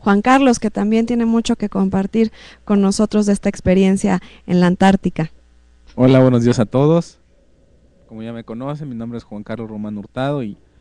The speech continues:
Speaker 2: vamos a platicarles un poquito de lo que fue la experiencia en Antártica.
Speaker 1: Vamos a empezar con los chicos guapos de este lado.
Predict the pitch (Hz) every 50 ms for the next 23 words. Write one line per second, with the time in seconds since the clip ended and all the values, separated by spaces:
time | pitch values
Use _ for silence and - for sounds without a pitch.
0 | _ _ _ - - 120 123 - 127 120 113 - - - 123 120 127 123 120 -
1 | 131 123 - 101 - 123 123 - 120 117 107 104 104 101 101 - - 98 - 117
2 | 117 117 117 - - 113 107 113 117 - - 107 101 95 - - 107 101 - -
3 | 87 - 95 - _ _ _ _ _ _ _ _ _ _ _ _ _ _ _ _
4 | _ _ _ 233 247 269 277 254 220 208 190 202 - 226 226 - 226 220 202 185
5 | 175 180 190 - - - 233 - - 220 214 208 202 202 202 202 - 214 214 208
6 | 196 196 - 202 190 190 190 190 196 202 208 220 233